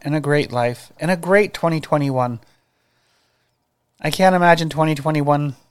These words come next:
being worse than twenty twenty. It, it only gets better from here. I think we're through the worst of it. At least I hope. Anyways, I think we'll do a podcast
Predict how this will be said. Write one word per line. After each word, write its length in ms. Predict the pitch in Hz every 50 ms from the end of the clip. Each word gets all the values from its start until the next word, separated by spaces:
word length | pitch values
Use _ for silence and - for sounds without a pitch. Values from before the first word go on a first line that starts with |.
| _ _ _ _ _
being 240 | 139 143 147 139
worse 340 | 127 123 131 131 120 - -
than 200 | - 135 131 131
twenty 280 | 117 - - 123 120 123
twenty. 400 | 123 - 120 113 120 127 127 - _ _ _ _ _ _ _ 127 -
It, 340 | - - 147 147 143 143 147 160
it 40 |
only 220 | 165 170 175 175 175
gets 200 | 170 170 156 -
better 260 | - 151 147 143 143
from 220 | - - 160 143
here. 180 | 131 135 135 127
I 100 | 127 127
think 260 | 127 - 156 156 -
we're 100 | - 165
through 220 | 160 - - 185 180
the 80 | 175
worst 300 | 156 151 151 143 135 -
of 120 | 147 143 147
it. 160 | 147 143 139 - - _ _ _ _ _ _ _ _
At 60 | -
least 220 | 131 147 147 - -
I 60 | 180
hope. 340 | 160 151 151 147 143 - - _ _ _ _ _ _ _ _ _ _ _ _ _ _ _ _ _ _ _ _ _ _ _ _ _ _ _ _ _ _ _ _ _ _ _ -
Anyways, 560 | 220 220 214 190 180 180 185 180 - - - - _ _ _ _ _ _ _ _ _ _ _ _ _ _ _ - -
I 80 | 180 170
think 200 | 185 220 214 214
we'll 100 | 214 202
do 160 | 202 208 202
a 40 | 190
podcast 640 | - - 196 196 190 - 202 190 190 185 -